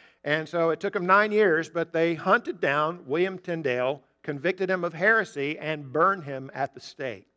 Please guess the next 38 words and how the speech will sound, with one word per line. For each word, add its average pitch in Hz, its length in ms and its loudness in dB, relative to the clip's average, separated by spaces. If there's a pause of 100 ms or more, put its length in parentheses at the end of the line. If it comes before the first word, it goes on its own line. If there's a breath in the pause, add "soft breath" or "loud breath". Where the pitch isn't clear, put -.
(840 soft breath)
But 196 180 6
it 220 40 2
was 220 120 -2
too 247 140 -6
late. 254 300 6 (220)
Damage 202 320 4
had 208 120 0
been 202 140 0
done. 226 440 4 (140)
English 185 360 0
people 202 260 2
were 170 120 2
reading 208 440 2
the 175 120 4
Bible 208 560 6
in 165 240 -2
English, 233 540 0
and 165 180 -6 (320 loud breath)
when 156 160 -2
they 196 140 6
compared 214 460 4
what 214 140 2
they 190 100 4
read 202 240 6
in 202 80 -4
the 175 80 0
Bible 220 400 6
to 214 80 -2
what 180 200 2
they 196 100 0
were 180 120 0
seeing 214 380 -2
in 165 100 -2
the 151 100 -4
church 202 460 2
at 190 220 2
that 202 220 4
time 220 400 4